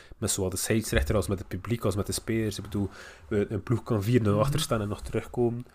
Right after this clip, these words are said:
Speaker 1: ook al zijn ze tien keer slechter, gewoon puur door, door, door een soort van... Ja, eh, bijna... Dat ze in een roes gaan, die spelers, en dat ze, eh, plots Super Saiyan, net als in, eh, Naruto, eh,
Speaker 2: <laughs>
Speaker 1: <laughs> alles voorbij loopt en alles kapot aan het maken zijn.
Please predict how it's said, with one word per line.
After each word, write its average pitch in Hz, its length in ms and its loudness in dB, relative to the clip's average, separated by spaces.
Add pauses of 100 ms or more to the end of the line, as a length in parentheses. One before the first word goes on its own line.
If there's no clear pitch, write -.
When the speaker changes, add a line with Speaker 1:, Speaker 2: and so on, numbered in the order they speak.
(280)
Speaker 1:
ook - 180 -4
al 101 120 2
zijn 110 180 2
ze 101 340 2
tien 110 180 0
keer 101 140 2
slechter, - 400 -2
gewoon 101 280 -2
puur 107 220 -4
door, 107 320 -4
door, 95 320 -2
door 98 180 0
een 98 80 2
soort - 280 0
van... 92 300 2 (640)
Ja, 98 240 0 (180)
eh, 123 100 0 (160)
bijna... 107 420 4 (160)
Dat 113 140 2
ze - 80 4
in 104 80 6
een 98 100 8
roes 123 260 8
gaan, 143 200 6
die 131 100 2
spelers, 139 360 6
en 123 60 4
dat 117 100 4
ze, - 340 0
eh, - 120 -12 (240)
plots - 420 0 (460)
Super - 420 6
Saiyan, 117 680 6
net 107 160 2
als 113 220 4
in, 101 240 4
eh, 101 120 4
Naruto, 110 800 6
eh, 143 100 0 (480)
Speaker 2:
<laughs> 98 160 6
Speaker 1:
<laughs> - 300 -14
alles 117 280 8
voorbij 113 400 10
loopt 127 120 0
en 113 80 6
alles 113 160 4
kapot - 300 0
aan 117 60 6
het 104 100 -2
maken 110 320 2
zijn. 101 180 4